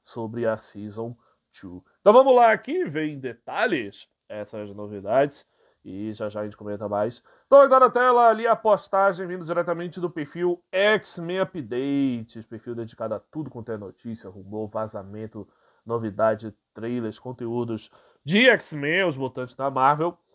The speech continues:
Eu vou ler aqui pra vocês, já já eu comento mais, hein? Vamos lá, aqui vai estar traduzido do inglês para o P T B R português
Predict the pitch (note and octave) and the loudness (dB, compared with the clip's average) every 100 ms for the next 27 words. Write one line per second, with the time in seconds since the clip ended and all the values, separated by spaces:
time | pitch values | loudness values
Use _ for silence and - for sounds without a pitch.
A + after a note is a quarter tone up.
0 | _ _ B2+ D3 D3+ C#3 B2+ C3+ C3+ C#3+ | _ _ 0 2 4 2 2 -2 -2 -2
1 | E3 - F3 F3+ - _ _ - G#2 F3 | -2 -2 -2 -4 -14 _ _ -12 4 8
2 | G3+ D#3 C#3 C#3 C3+ B2+ A#2+ A2 F2+ F2+ | 8 6 2 0 0 -6 -10 -12 -18 -20
3 | F#2 G#2 G#2 G2+ G#2 G2 C3+ B2 A#2 - | -20 -20 -18 -12 -10 -10 -6 -4 -4 -2
4 | A#2 - G#3 A#3+ A#3+ G#3+ D3+ G3+ F3+ G#3 | -2 2 6 6 6 0 -2 -4 -4 -6
5 | - _ _ - D#3 G3+ E3 D3 D#3 D#3+ | -8 _ _ -10 -6 -4 -4 0 2 0
6 | D#3 - _ _ _ B2 C#3 D3+ C#3+ - | -2 -14 _ _ _ 0 4 4 2 -4
7 | C3 C3+ B2+ A#2 A2 A2+ A#2+ A#2 A2+ A2+ | -8 -6 -6 -2 0 0 -2 -10 -14 -12
8 | G#2 G#2 A2 - | -10 -8 -8 -10